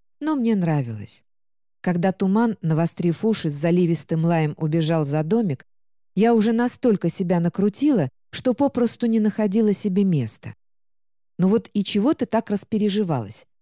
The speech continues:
удивлялась Марья. "Как будто не ты его лечила, раздевала, обтирала, а потом кормила в этом самом доме. Маргош, это всего лишь мужчина". "Знаю", почти огрызнулась в ответ, "но всё равно нервничаю".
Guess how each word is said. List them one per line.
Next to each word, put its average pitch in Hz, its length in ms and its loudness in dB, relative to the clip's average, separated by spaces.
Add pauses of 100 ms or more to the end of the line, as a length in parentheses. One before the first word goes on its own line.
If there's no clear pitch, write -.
удивлялась 139 640 -2
Марья. 120 340 -6 (180)
"Как 220 180 0
будто 262 280 0
не 285 140 0
ты 262 200 2
его 196 180 4
лечила, 202 600 2
раздевала, 208 720 2
обтирала, 208 800 0 (280)
а 190 100 0
потом 320 320 2
кормила 330 500 2
в 160 80 2
этом 165 240 -2
самом 185 420 0
доме. 147 360 0 (340)
Маргош, 190 520 0 (240)
это 254 220 2
всего 302 420 2
лишь 320 300 4
мужчина". 180 680 -2 (560)
"Знаю", 160 600 2 (140)
почти - 380 -2
огрызнулась 175 680 0
в 175 40 -2
ответ, 143 420 -4 (400)
"но 202 100 2
всё 226 180 0
равно 226 260 0
нервничаю". 143 800 -2